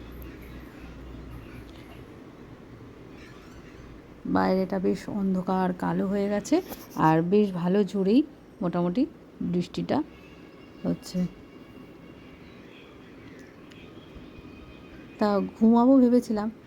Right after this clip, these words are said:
কিন্তু বাইরে বৃষ্টি হচ্ছে, জানলাটা খুলে এই বাইরের দিকে তাকিয়ে বেশ অনেকটা সময় কাটিয়ে দিলাম। খুবই ভালো লাগছিল।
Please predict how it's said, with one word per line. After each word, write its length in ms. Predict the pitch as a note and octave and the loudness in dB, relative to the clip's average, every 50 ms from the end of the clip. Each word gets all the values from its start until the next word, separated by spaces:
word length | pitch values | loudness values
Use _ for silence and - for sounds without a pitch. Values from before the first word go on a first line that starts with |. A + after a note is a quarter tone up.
| - - - - - - - | -20 -20 -20 -20 -20 -12 -8
কিন্তু 200 | - G3+ F#3+ A3 | -6 -4 -2 0
বাইরে 360 | G3+ G3 F#3 F3+ F3+ F#3 G#3 | 2 2 4 4 4 2 2
বৃষ্টি 400 | G3+ G3 G3 G3 F#3+ - - A3+ | 0 0 -2 -4 -4 -2 2 4
হচ্ছে, 320 | A3+ A3+ A3 A3 - G3 F#3 | 4 4 4 2 0 0 0
জানলাটা 500 | F3+ F#3 F3+ F3+ F#3 F#3+ F#3+ F#3 G#3+ G#3+ - - | 2 2 2 2 0 0 0 -2 -2 -4 -4 -2
খুলে 240 | G#3+ G#3+ A3+ B3 C4 - - - - - - - | 0 2 2 2 2 0 -6 -20 -20 -20 -10 -2
এই 380 | - G3 F#3+ G3 F#3+ F#3+ F#3+ F3+ - - - - - - | 2 4 4 4 4 4 2 0 -2 -6 -12 -12 -6 -2
বাইরের 380 | F3+ F3 E3+ F3 F3 F#3 F#3+ F#3 F3+ | 0 2 4 4 4 4 4 2 2
দিকে 220 | G#3 G3+ - G#3+ G3+ - | 2 4 4 4 4 2
তাকিয়ে 440 | G3 F#3 F3+ - - A#3 B3+ C4 C4 - - - - - - F#3 F#3 G3 | 0 -2 -2 0 2 4 4 4 4 2 -4 -8 -8 -6 -4 0 4 6
বেশ 320 | A3+ A#3 A#3+ A#3 - - - | 8 8 8 6 4 0 -2
অনেকটা 540 | G#3 G#3+ G#3+ A3+ B3 B3+ B3+ - - A#3 A3+ | 0 2 6 8 8 8 6 6 2 -2 -2
সময় 420 | A3 - G#3 F#3+ F#3+ G3 A3+ C#4 D4+ - - - - - - - - | 0 0 -2 0 0 0 0 0 -2 -4 -10 -18 -20 -20 -16 -8 -4
কাটিয়ে 320 | - F3+ F3 - G3 F#3+ | -4 -2 -2 0 0 0
দিলাম। 340 | F3 F#3 F3+ F3+ F3 E3+ E3+ E3+ - - - - - - - - - - - | 2 2 2 2 2 0 0 -2 -6 -8 -10 -12 -14 -16 -18 -18 -18 -6 -2
খুবই 200 | - A3+ A#3 A#3 | 2 4 4 4
ভালো 260 | A3 G#3 G#3 G3 G3+ G#3 | 4 4 2 0 2 2
লাগছিল। 460 | G3+ G3 F#3+ F3 F#3 F#3+ F#3 F3+ | 2 0 0 0 0 0 2 0